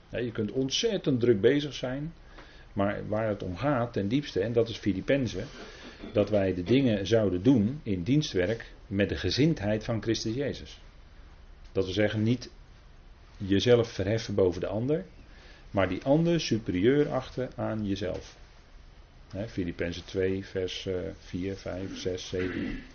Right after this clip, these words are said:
De gezindheid van Christus Jezus is met een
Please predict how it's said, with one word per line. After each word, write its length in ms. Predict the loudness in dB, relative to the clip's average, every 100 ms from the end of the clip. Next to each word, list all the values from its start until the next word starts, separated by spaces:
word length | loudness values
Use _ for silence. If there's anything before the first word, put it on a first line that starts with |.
| -18 -16 -18 -20 -18 -10
De 60 |
gezindheid 600 | -4 6 6 6 4 2
van 140 | 0 -2
Christus 320 | -4 -4 -4
Jezus 560 | -2 -2 -6 -14 -18 -20 -20 -20 -6
is 280 | -2 -2 0
met 220 | -2 0
een 220 | -4 -4